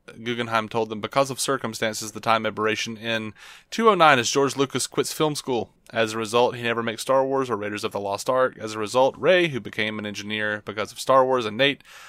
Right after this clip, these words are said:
who became a historian because of the Raiders, slowly start to lose their brilliance because those things that inspired them to become who they are didn't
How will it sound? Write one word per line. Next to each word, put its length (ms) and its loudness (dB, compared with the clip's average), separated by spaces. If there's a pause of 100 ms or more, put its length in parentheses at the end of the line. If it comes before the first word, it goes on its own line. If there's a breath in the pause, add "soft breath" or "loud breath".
(160 loud breath)
who 100 -8
became 300 -6
a 20 -10
historian 460 0
because 260 -2
of 80 -10
the 80 -6
Raiders, 420 2 (300 loud breath)
slowly 400 -2
start 240 -4
to 60 -4
lose 220 -4
their 100 -4
brilliance 440 -6
because 400 -4
those 200 0
things 300 -2
that 100 2
inspired 480 0
them 160 -8
to 80 -8
become 360 -8
who 140 -4
they 200 2
are 260 4
didn't 540 -10